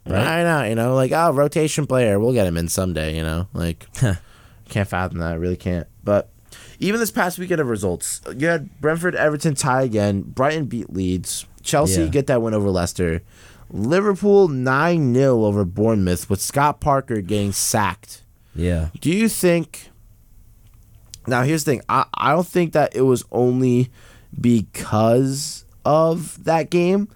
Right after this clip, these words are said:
Speaker 1: Mm-hmm.
Speaker 2: I think it was because of all the games leading up to it,
Speaker 1: You had the
Speaker 2: 'cause
Speaker 1: Arsenal game, beat 'em
Speaker 2: I was about to say,
Speaker 1: three zero.
Speaker 2: 'cause if we look at the, all of Bournemouth's, all of Bournemouth's
Speaker 1: It's a, it's a,
Speaker 2: results,
Speaker 1: it was the cherry on top.
Speaker 2: Yeah,
Speaker 1: And I
Speaker 2: 'cause
Speaker 1: think that was the biggest cherry, a nine nil defeat.
Speaker 2: they started off the league well,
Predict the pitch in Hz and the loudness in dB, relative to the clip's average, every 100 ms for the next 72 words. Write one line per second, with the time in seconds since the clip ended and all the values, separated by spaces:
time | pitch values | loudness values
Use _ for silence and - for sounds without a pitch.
0 | - 90 87 127 151 170 160 139 160 143 | -6 -2 0 0 0 0 -2 0 0 2
1 | 127 - 110 120 110 101 107 107 101 98 | 0 0 2 2 2 2 2 2 2 2
2 | 95 92 - 127 127 104 104 95 101 110 | 2 0 0 0 2 2 2 2 0 0
3 | 104 98 92 92 90 95 90 90 87 - | -2 -2 0 0 0 0 2 0 -2 -2
4 | 113 120 120 87 113 101 110 139 143 151 | 0 0 0 0 0 0 -2 0 0 0
5 | 160 156 131 120 110 - 123 131 120 123 | 0 0 2 2 2 2 2 2 0 0
6 | 120 117 110 104 - 110 117 113 104 110 | 0 0 -2 -4 -2 0 2 0 0 0
7 | 110 101 90 - 151 - 175 147 - 151 | 0 -2 -4 -2 -2 -2 -4 -4 -4 -2
8 | 135 131 107 120 160 - - - - 160 | -2 0 2 0 0 -6 -10 -16 -8 -2
9 | 147 147 - 160 143 123 120 117 104 - | 0 0 0 0 2 0 0 -2 -4 -10
10 | - 120 104 85 151 120 127 156 147 135 | -4 0 0 0 0 0 0 -2 -2 -2
11 | 131 139 123 - 120 104 104 107 107 107 | -2 -2 -2 0 2 2 2 0 2 2
12 | 107 104 107 120 107 180 202 - 262 285 | 0 -2 -6 -6 -2 0 0 0 0 0
13 | 254 247 190 196 151 180 101 - | -2 -2 -4 -2 0 0 0 -4